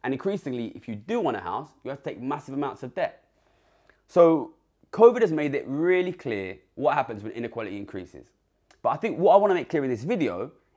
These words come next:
is in the absence of any action against it, that will get worse and worse and worse over time. 'Cause as inequality increases, fewer of us own assets, which means we have to pay more money to them, which means they will get richer, which means they will buy more of our assets.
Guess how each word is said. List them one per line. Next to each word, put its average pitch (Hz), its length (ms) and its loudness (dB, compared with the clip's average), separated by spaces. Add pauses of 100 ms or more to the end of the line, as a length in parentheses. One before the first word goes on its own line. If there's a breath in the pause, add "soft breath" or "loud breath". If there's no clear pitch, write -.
(120)
is 117 120 -8
in 131 80 0
the 131 160 -6
absence 156 400 -6
of 131 80 -10
any 135 100 -6
action 117 220 -12
against 139 420 -6
it, 107 200 -12 (280 soft breath)
that 147 160 -2
will 190 80 -4
get 160 160 -2
worse 135 320 -6
and 117 180 -12
worse 117 240 -10
and 104 140 -14
worse 101 240 -14
over 98 140 -12
time. 90 280 -14 (600)
'Cause 123 140 -4
as 120 80 -6
inequality 196 460 -2
increases, 120 600 -6 (500)
fewer 233 300 0
of 117 220 0
us 143 180 -2
own 117 160 -8
assets, - 520 -12
which 113 180 -14
means 123 180 -8
we 160 60 0
have 147 140 2
to 123 60 -10
pay 107 160 -10
more 135 300 0
money 147 220 0
to 113 100 -10
them, 90 220 -10 (240)
which 104 160 -14
means 120 120 -6
they 156 120 0
will 175 80 0
get 147 160 0
richer, 110 400 -2
which 104 180 -14
means 131 220 -2
they 147 120 0
will 160 120 2
buy 127 260 -4
more 131 320 0
of 110 180 -8
our 113 240 -2
assets. - 380 -20